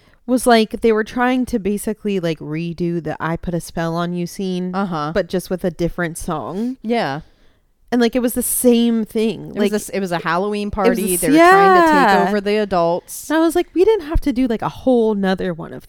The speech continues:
Speaker 1: those."
Speaker 2: And it was One Way or Another, which is just a
Speaker 1: Yeah.
Speaker 2: horrible song. No offense to anybody
Speaker 1: No,
Speaker 2: who
Speaker 1: but
Speaker 2: loves
Speaker 1: just
Speaker 2: that
Speaker 1: a
Speaker 2: song.
Speaker 1: weird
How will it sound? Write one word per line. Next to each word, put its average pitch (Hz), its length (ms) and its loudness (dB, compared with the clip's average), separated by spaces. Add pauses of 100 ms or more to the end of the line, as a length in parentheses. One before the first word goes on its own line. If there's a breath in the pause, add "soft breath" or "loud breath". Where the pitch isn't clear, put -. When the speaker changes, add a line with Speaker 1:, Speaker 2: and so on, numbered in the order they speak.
Speaker 1:
those." - 540 -14
Speaker 2:
And 233 100 -2
it 233 80 -8
was 233 180 -6
One 190 360 -6
Way 233 180 -6
or 208 140 -6
Another, 170 480 -6
which 208 200 -6
is 220 200 -2
just 339 160 -2
a 233 60 -2
Speaker 1:
Yeah. - 20 -2
Speaker 2:
horrible 233 800 -6
song. 165 480 -6
No 190 160 -6
offense 190 320 -8
to - 80 -8
anybody 220 340 -2
Speaker 1:
No, 330 200 2
Speaker 2:
who 311 60 0
Speaker 1:
but - 100 -4
Speaker 2:
loves 180 160 -4
Speaker 1:
just 208 180 -2
Speaker 2:
that 359 60 -2
Speaker 1:
a - 20 2
Speaker 2:
song. 214 320 -2
Speaker 1:
weird 262 680 0